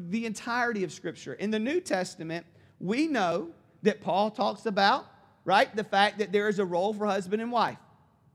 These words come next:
We know that? Everybody agree with that? Right? And he says that the spiritual leader is supposed to be the who? It's the man. That's what he said. That is a massive responsibility. It doesn't mean man runs around telling the wife what to do all the time. That's stupid.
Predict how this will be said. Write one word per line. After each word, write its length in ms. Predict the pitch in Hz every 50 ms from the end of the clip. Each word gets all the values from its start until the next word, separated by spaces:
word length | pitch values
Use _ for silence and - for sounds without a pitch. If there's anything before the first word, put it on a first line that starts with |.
| _ _
We 120 | - 180
know 140 | 190 202 220
that? 260 | 240 262 294 320 302 - - - - _ _ _
Everybody 260 | - 190 220 226 233
agree 180 | 220 220 247 262
with 100 | 285 294
that? 260 | 302 320 339 - - - - - _ _ _ _ _ _ _ _ _ _ _ _ _ -
Right? 240 | 156 190 233 269 262
And 100 | 240 240
he 100 | 240 240
says 520 | 202 - - 311 320 311 254 214 226 220 202
that 80 | 196
the 80 | - 208
spiritual 400 | - - 226 254 254 - 247 233
leader 280 | 226 262 302 269 240
is 80 | 233 -
supposed 320 | 226 196 233 226 226 220
to 40 | 214
be 140 | 202 226 226
the 100 | 208 220
who? 280 | 220 220 202 170 123 113 - _ - _ _ _ _ _ _ _ _ _ _ _ _ _ _ _ _ _ _ _ _ _ _ _ _ _
It's 120 | _ _
the 80 | 196 220
man. 400 | 247 311 453 392 185 127 107 95 - _ _ _ _ _ _ _ _ _ _ _ _ _ _ _ _ _ _ _ _ _
That's 100 | _ -
what 100 | 277 302
he 60 | 294
said. 260 | 294 - 330 254 202
That 140 | 247 277 294
is 100 | 302 233
a 100 | 220 233
massive 500 | 220 202 208 233 269 302 285 - 254 220
responsibility. 720 | 240 220 - 226 226 226 208 - 202 254 294 - 139 - - - -
It 80 | 180
doesn't 200 | 190 254 285 277
mean 160 | 262 262 240
man 280 | 220 208 214 233 240 220
runs 200 | 214 220 226 190
around 300 | 208 196 190 208 233 247
telling 220 | - 233 214 208
the 40 | 185
wife 240 | 180 190 196 196 185
what 120 | 180 185
to 60 | 170 165
do 200 | 165 233 294 269
all 100 | 208 180
the 100 | 160 151
time. 260 | - 165 170 196 214
That's 180 | 233 233 214
stupid. 380 | - - 262 311 311 - 120 -